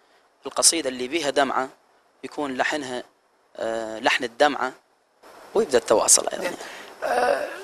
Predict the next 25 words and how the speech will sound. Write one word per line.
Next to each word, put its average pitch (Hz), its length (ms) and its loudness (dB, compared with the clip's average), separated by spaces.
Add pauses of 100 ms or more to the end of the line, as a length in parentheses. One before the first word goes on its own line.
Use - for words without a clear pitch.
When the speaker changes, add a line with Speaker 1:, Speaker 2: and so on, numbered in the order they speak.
(280)
Speaker 2:
الأستاذ - 440 -2
الشاعر 220 560 4
قال 226 240 8 (360)
يعني 196 380 -2 (380)
ما 233 120 2
عندكم 247 380 2
لجنة 208 280 0
حتى - 280 -4 (340)
يعني، 170 260 -4 (260)
يعني 175 380 -6
تشوف 196 300 -6
القصائد 185 680 2
تنقحها، 185 880 0 (380)
إذا 196 160 4
بيها 185 200 2
زيادة 185 380 0
تضيف 190 260 -2
لها 175 140 2
زيادة، 185 640 2 (460)
إذا 190 240 2
بيها 185 280 0
بعض 185 240 4
المفردات 196 540 0
تحتاج 202 380 2 (140)
حتى. 196 360 -4